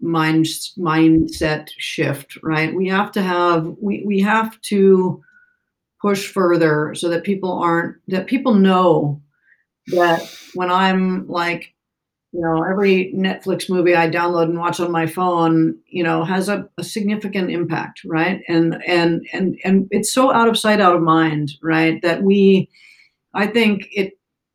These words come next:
it takes politics, but it also takes incentives, right? We need to,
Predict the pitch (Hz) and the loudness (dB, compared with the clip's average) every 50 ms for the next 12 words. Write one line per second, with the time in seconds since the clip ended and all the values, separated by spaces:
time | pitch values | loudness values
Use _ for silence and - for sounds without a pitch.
0 | - - 185 185 - - 220 214 202 208 - - - - - - 190 180 190 185 | -2 0 0 0 -2 -2 0 0 0 0 -2 -8 -12 -12 -8 -4 -2 -2 -2 -2
1 | 180 190 185 180 - 214 220 214 - 254 254 - - - 247 240 240 - 208 - | -2 -2 -4 -4 -4 -4 -4 -2 -2 -4 -4 -6 -2 -2 -2 0 0 0 0 0
2 | - 180 175 180 160 147 - - 170 170 160 170 180 202 214 220 220 214 208 196 | 0 -2 -2 -4 -4 -6 -8 -6 -6 -4 -4 -2 0 0 2 2 2 2 2 0
3 | - - 185 180 | 0 -2 -2 -2